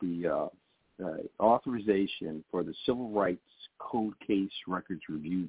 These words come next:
Board to continue on past, uh,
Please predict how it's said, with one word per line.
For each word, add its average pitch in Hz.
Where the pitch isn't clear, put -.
Board 71
to 80
continue 95
on 80
past, 78
uh, 73